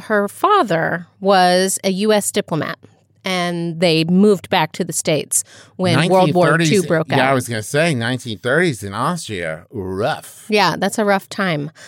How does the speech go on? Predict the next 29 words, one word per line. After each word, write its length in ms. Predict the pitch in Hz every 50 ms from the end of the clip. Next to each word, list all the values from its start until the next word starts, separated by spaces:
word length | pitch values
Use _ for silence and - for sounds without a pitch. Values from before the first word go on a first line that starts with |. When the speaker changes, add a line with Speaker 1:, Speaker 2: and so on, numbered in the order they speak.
| - - - - _ _ _ -
Speaker 1:
She 260 | - - - 277 311
and 80 | 349 277
her 80 | 285 277
siblings 680 | 277 - - 233 - 175 156 160 208 269 269 - -
had 260 | - - - - 202 196
a 40 | 175
very 300 | - 180 170 175 175 170
religious 520 | 165 175 165 170 165 160 - 180 165 - -
upbringing. 640 | 170 170 - - 175 160 165 165 170 214 254 269 - -
They 120 | 170 160
Speaker 2:
Oh. 20 | 175
Speaker 1:
attended 420 | 180 175 165 165 170 156 151 -
Catholic 440 | - - 190 175 170 - - 160 - -
school 640 | - - - - 165 156 147 151 196 262 302 285 - - -
Speaker 2:
Oh. 220 | 185 180 165 160 160
Speaker 1:
and 420 | 202 196 190 185 185 190 202 202
went 220 | 190 185 185 190 -
to 100 | - 254
church 640 | - - 220 185 196 240 - - - - - - - - -
often, 480 | - 180 170 156 - 196 196 220 233 233
as 260 | - 170 185 180 - 214
you 100 | 214 196
do 260 | 185 170 165 175 190
when 160 | 196 180 180
you're 120 | 170 175 185
Catholic. 520 | - 196 170 160 151 - 156 165 - - 92
Speaker 2:
Oh. 360 | 92 87 80 78 78 78 73 - - - _ _
Speaker 1:
Um, 440 | - 202 202 196 190 190 190 185 - _ _ -
and 580 | - 220 214 214 214 220 220 220 220 226 220 -